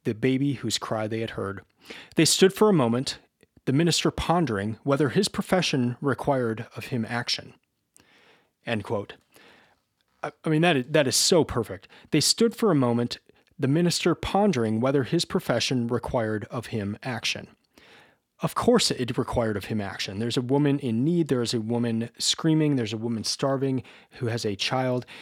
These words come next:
And down there, there is a man helping, and the, the man ends up being Gibby. And so Gibby is, is,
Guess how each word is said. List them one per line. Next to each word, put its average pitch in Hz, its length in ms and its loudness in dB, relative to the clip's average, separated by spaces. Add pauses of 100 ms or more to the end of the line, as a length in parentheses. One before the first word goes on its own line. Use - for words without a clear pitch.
(160)
And 127 180 -2
down 180 240 6
there, 160 100 6
there 139 200 6
is 135 100 2
a 147 60 6
man 131 240 4
helping, 120 480 0
and 117 200 -2
the, 117 160 -2
the 135 120 -2
man 123 300 0
ends 123 200 -4
up 113 140 -4
being 113 340 -6 (180)
Gibby. 110 380 -6 (460)
And 123 180 -2
so 139 140 0
Gibby 151 320 4
is, 131 160 2 (120)
is, 123 300 0